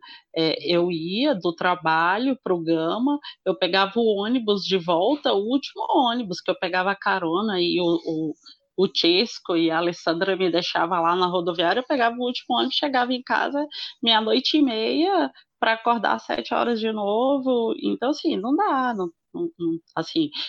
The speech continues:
eu sei que em todas as lives é importante que quando, se a gente pensa em uma questão de alto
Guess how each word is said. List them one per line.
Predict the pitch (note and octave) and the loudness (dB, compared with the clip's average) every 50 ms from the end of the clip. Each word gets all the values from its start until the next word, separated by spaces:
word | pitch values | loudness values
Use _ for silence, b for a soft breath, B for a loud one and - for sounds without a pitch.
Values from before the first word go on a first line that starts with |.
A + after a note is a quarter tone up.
| B B | B B
eu | - G3 G#3+ | 0 0 0
sei | - - - G3+ - E4 F#4+ - - - - | 0 0 -2 0 2 2 0 0 -4 -8 -4
que | - A3 G#3 G3 F3+ F3 E3 - - | -2 -2 -2 -2 -4 -6 -8 -6 -2
em | F3 F3 F3+ F3+ | 0 0 0 2
todas | - F#3+ F#3+ F3+ F3 F3 | 2 0 0 0 0 0
as | G3 F#3 E3+ | -2 -2 0
lives | F3 E3 E3 E3 F3 F3 F#3 F3+ D#3+ E3 | 0 0 0 0 0 0 0 -2 0 0
é | F3+ E3 | 0 0
importante | F3 E3+ - F3+ F#3+ F#3+ - F#3+ F3+ G3+ A3+ - - | 0 0 -2 -2 -2 -2 -2 -2 -2 -2 -2 -4 -4
que | - G3+ E3+ _ - | -6 -6 -6 _ -6
quando, | - G3+ A3 B3+ A3+ A3+ F#3+ E3 B B B B B B | -4 -2 0 0 2 0 0 -2 B B B B B B
se | - - - F3+ | -8 -2 0 2
a | E3+ E3+ | 2 2
gente | E3 F#3+ F3+ E3+ - - | 2 0 -2 -2 -2 -2
pensa | - E3 F3 G3+ F3+ - A3 G3+ F#3+ F3 | 0 2 2 0 -2 -4 -4 -2 0 0
em | E3+ D#3 D#3 D#3+ D#3+ | 0 0 0 0 -2
uma | D#3 D#3 D#3+ D#3+ | -2 -2 -4 -4
questão | - - E3+ E3+ - - D#3+ D#3 D#3+ | -4 -4 -6 -6 -4 -2 0 0 0
de | D#3+ D#3+ | 0 0
alto | D3+ D#3 D#3+ - | -2 -2 -4 -4